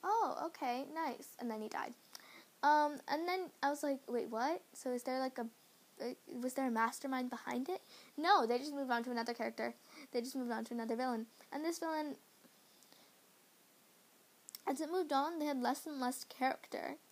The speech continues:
And it annoyed me because they need, the villains need character too. And that's important.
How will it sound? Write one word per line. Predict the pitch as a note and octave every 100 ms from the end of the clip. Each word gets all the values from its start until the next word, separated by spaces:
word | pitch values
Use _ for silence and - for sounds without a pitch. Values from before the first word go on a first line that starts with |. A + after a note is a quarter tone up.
| -
And | B3+ C4
it | B3+ C4+
annoyed | C#4+ D#4 F#4
me | - -
because | - - D4 D4+
they | D4+
need, | D#4 E4 - B3+
the |
villains | D#4 G4+ G#4 G4
need | E4
character | D4+ C4+ C#4
too. | B3+ A3+ - - - - - - - - - -
And | C4+
that's | C#4 - -
important. | C#4 C4+ B3 -